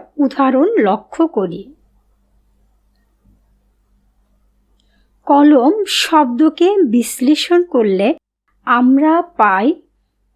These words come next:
ক যোগ অ যোগ ল যোগ অ যোগ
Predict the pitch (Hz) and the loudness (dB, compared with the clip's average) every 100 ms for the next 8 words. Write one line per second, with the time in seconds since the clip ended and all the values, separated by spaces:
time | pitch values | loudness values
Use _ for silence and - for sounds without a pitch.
0 | _ 311 294 302 370 403 311 277 - 262 | _ 0 4 4 4 0 -8 -10 -6 -2
1 | 240 202 311 - _ _ _ _ 240 214 | 0 0 -2 -6 _ _ _ _ -2 0
2 | 196 254 - _ - 262 247 202 277 - | 2 -2 -4 _ -8 -2 0 0 -2 -6
3 | _ _ _ _ 269 262 254 277 349 370 | _ _ _ _ -2 2 4 4 0 -4
4 | _ _ _ 214 - 247 196 285 - _ | _ _ _ -8 -4 -2 0 -2 -4 _
5 | _ _ - 226 208 220 370 _ _ _ | _ _ -4 0 0 0 -4 _ _ _
6 | _ _ _ _ 277 247 277 | _ _ _ _ -2 2 0